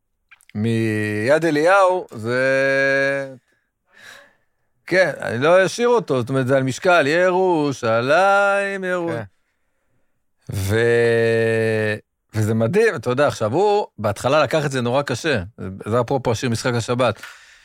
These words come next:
Speaker 1: ואז בסוף סיפר לי מוטי דניאל, שה-,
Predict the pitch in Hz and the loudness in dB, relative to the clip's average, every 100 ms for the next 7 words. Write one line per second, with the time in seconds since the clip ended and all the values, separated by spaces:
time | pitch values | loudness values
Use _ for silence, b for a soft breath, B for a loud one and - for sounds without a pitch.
0 | B B - 131 185 160 139 - 220 208 | B B 0 4 4 2 -2 2 2 2
1 | 175 - - - 104 151 147 147 147 131 | 0 -10 -14 -8 -2 0 0 0 -2 0
2 | 147 185 147 110 117 - _ _ _ _ | 2 2 0 -2 -4 -10 _ _ _ _
3 | _ _ _ _ _ _ _ _ - - | _ _ _ _ _ _ _ _ -20 -18
4 | - - 120 110 110 107 104 101 101 | -14 -4 0 2 2 2 2 0 -2